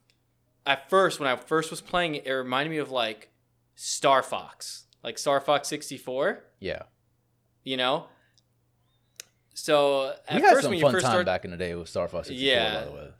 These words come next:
Speaker 1: Yeah. So that,
Speaker 2: That
Speaker 1: that's
Speaker 2: shit
Speaker 1: what
Speaker 2: was
Speaker 1: it
Speaker 2: dope.
Speaker 1: kinda reminded me of a little bit. So when
Speaker 2: Yeah.
Speaker 1: the game starts, it's kinda weird.
Speaker 2: Mm-hmm.
Speaker 1: Like, it just, like, you don't know what's going on. You're just, like, this dude that's, like, riding on a falcon. You, like, get to pick your character in the beginning,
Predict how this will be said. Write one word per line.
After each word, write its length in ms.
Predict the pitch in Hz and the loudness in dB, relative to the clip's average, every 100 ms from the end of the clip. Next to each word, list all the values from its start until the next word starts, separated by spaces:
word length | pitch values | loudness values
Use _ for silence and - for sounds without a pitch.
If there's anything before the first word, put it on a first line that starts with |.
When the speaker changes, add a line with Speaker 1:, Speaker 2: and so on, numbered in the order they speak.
| - | -8
Speaker 1:
Yeah. 240 | 151 113 | -6 -4
So 140 | - 156 | -4 2
that, 140 | 208 | 4
Speaker 2:
That 60 | 208 | 4
Speaker 1:
that's 140 | 226 | 2
Speaker 2:
shit 60 | 262 | 0
Speaker 1:
what 60 | |
Speaker 2:
was 80 | 208 | -2
Speaker 1:
it 60 | 151 | -2
Speaker 2:
dope. 80 | - | 0
Speaker 1:
kinda 180 | 185 | 0
reminded 400 | 175 156 143 139 | 0 0 0 0
me 80 | 135 | 0
of 120 | 123 | -4
a 40 | 117 | -6
little 160 | 110 | -10
bit. 120 | 107 110 | -10 -4
So 180 | 139 | -2
when 160 | 135 143 | -2 -2
Speaker 2:
Yeah. 120 | - | -4
Speaker 1:
the 100 | 147 | -4
game 240 | 156 220 214 | 0 0 0
starts, 480 | 220 156 156 151 - | 2 4 4 0 -10
it's 140 | 135 | -12
kinda 220 | - 180 | -6 -4
weird. 480 | 151 135 131 131 131 _ | -4 -4 -6 -6 -10 _
Speaker 2:
Mm-hmm. 200 | 95 87 82 _ _ _ _ _ _ - | -16 -14 -16 _ _ _ _ _ _ -4
Speaker 1:
Like, 320 | 123 117 - | 0 0 -4
it 100 | 127 | -10
just, 200 | 131 - | -8 -6
like, 120 | 120 | -6
you 60 | 123 | -6
don't 80 | 143 | -4
know 80 | |
what's 140 | 135 - | -6 -6
going 240 | 135 120 | -8 -6
on. 280 | 113 117 117 | -6 -6 -6
You're 120 | 117 | -10
just, 140 | 113 127 | -8 -6
like, 280 | 120 - _ _ _ _ | -6 -8 _ _ _ _
this 320 | 120 120 110 | -8 -8 -8
dude 440 | 104 127 127 127 123 | -8 -6 -6 -6 -6
that's, 240 | 110 - | -6 -6
like, 220 | 107 107 | -8 -8
riding 320 | 110 113 117 | -8 -6 -6
on 80 | 113 | -8
a 40 | 101 | -8
falcon. 460 | 110 104 104 101 113 | -8 -8 -10 -16 -8
You, 120 | 135 | -4
like, 160 | 131 | -2
get 140 | 143 165 | -2 -4
to 80 | 208 | -4
pick 240 | 190 185 | -6 -6
your 80 | 143 | -8
character 400 | - 123 143 147 | -6 -6 -6 -10
in 60 | 120 | -12
the 40 | |
beginning, 380 | 110 117 135 | -10 -6 -6